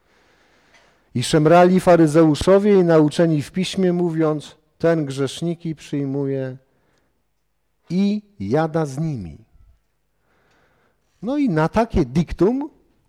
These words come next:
Pan Jezus daje przypowieści. To jest dalej powiedziane: „I powiedział im podobieństwo”. I teraz jest powiedziane, wypowiedziane podobieństwo o stu owcach i jednej, która zaginęła.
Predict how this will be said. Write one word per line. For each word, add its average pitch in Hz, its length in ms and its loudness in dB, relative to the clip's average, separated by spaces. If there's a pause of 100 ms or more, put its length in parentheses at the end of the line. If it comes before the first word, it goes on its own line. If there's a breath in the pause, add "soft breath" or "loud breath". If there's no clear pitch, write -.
Pan 160 180 2
Jezus 175 580 0
daje 143 300 2
przypowieści. - 920 -10 (1300)
To 123 100 -6
jest 170 140 -4
dalej 160 220 4
powiedziane: 127 560 -2
„I 240 80 -2
powiedział 240 280 -2
im 208 100 2
podobieństwo”. 120 1000 -4
I 143 40 -20
teraz 214 320 -6
jest 202 120 -10
powiedziane, 147 600 -2
wypowiedziane 135 520 -2
podobieństwo 120 720 -6 (420)
o 113 340 -2 (600)
stu - 560 -10 (320)
owcach - 640 -8
i 226 60 -6
jednej, 220 600 -6
która 165 340 -8
zaginęła. 117 580 -10